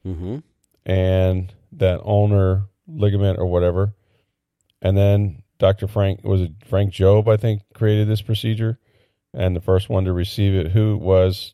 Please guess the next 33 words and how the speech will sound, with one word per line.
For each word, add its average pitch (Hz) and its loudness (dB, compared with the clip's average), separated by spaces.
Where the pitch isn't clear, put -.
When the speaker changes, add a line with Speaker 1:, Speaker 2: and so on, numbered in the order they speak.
Speaker 2:
Tommy 87 -2
John. 101 0
And 92 -4
now 104 2
forever, 95 2
when 90 -4
that 90 -2
ligament 95 0
is 87 -6
damaged 87 -2
in 87 -6
the 85 -4
elbow, 92 2
they 85 -6
call 87 2
it - -6
Tommy 98 0
John 92 -2
surgery. 113 -4
I'm 107 0
wondering, 110 -2
and 95 -6
I 92 -2
asked 101 0
Ryan 110 0
this, 98 -2
you 98 -4
know, 98 0
more 98 2
players 110 0
gonna 101 -2
reach 98 -2
out 101 -4